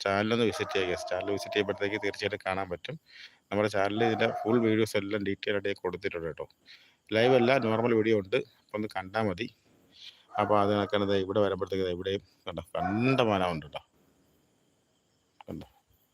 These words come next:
ഒരുപാട് പേരയ്ക്ക പിടിച്ചിരിക്കുന്ന ഒരു, ഒരു, ഒരു പേര മരമുള്ളത്. അതിനൊക്കെ ദാ ഇവിടെ വരുമ്പോഴത്തേക്ക് ദാ ഇവിടെ ഉണ്ട്. കണ്ടോ. ഓക്കെ ഫ്രണ്ട്സ്, അത് കണക്കാണ് ദാ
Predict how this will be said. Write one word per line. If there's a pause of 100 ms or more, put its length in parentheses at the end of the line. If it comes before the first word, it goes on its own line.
(1300)
ഒരുപാട്
പേരയ്ക്ക
പിടിച്ചിരിക്കുന്ന (120)
ഒരു, (720)
ഒരു, (200)
ഒരു (120)
പേര (100)
മരമുള്ളത്. (600)
അതിനൊക്കെ
ദാ
ഇവിടെ
വരുമ്പോഴത്തേക്ക്
ദാ
ഇവിടെ
ഉണ്ട്. (1900)
കണ്ടോ. (1900)
ഓക്കെ
ഫ്രണ്ട്സ്,
അത്
കണക്കാണ്
ദാ